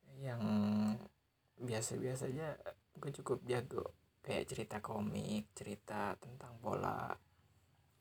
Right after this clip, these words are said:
cukup bisa lah gue untuk nyambung. Tapi kalau ngobrol yang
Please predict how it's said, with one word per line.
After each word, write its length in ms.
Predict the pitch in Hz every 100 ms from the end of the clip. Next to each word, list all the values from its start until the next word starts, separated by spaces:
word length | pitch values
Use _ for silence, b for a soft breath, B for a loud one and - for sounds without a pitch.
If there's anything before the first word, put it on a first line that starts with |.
| - _ - _ _ - - - - - - _ -
cukup 400 | 127 - 127 - -
bisa 400 | - 139 120 139
lah 160 | 123 107 104
gue 160 | 104 101 104
untuk 160 | - - - -
nyambung. 400 | 110 104 - - - - -
Tapi 240 | - - 127
kalau 240 | 127 127
ngobrol 480 | 127 110 156 113 107
yang 160 | 107